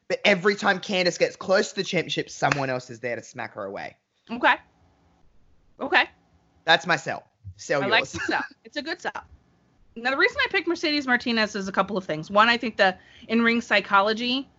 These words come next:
Speaker 2: and that watching Io lose it after holding the title for a year, I think would be really cool storyline-wise. Building Mercedes as a new person in N X T over this next year, I think would be a huge payout. She's excellent in the ring.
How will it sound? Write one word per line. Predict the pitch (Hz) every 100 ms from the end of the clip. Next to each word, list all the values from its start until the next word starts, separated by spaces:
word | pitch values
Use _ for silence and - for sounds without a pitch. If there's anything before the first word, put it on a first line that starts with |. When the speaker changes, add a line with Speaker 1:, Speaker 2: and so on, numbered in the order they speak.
| _ _ _ _
Speaker 2:
and | 208 214
that | 208 202 -
watching | 185 202 214 - 226 -
Io | 214 208 208 202 214 _ -
lose | 196 220 220
it | 269 285 -
after | 196 196 190
holding | 214 214 214
the | 196
title | 202 214
for | 214 262
a | 254
year, | 262 269 285 -
I |
think | 196 196
would | 208
be | 196
really | 175 202 208 202
cool | - 196
storyline-wise. | 190 - 185 202 233 247 247 247 254 - - - - - -
Building | 226 240 240
Mercedes | 220 240 226 240 220
as | 196
a | 190
new | 190
person | 190 226 196 208
in | 202 190
N | 190
X | 190 - -
T | 214 220
over | 202 185 202
this | 202 196 -
next | 190 196 - - -
year, | 175 185 202 254 254 _ _ _ _ _ _ _
I | 202
think | 196 190
would | 196
be | 190 180
a |
huge | 170 202 202 -
payout. | 220 196 208 233 247 -
She's | - -
excellent | 185 180 - 190
in | 185
the | 180
ring. | 180 214 220 233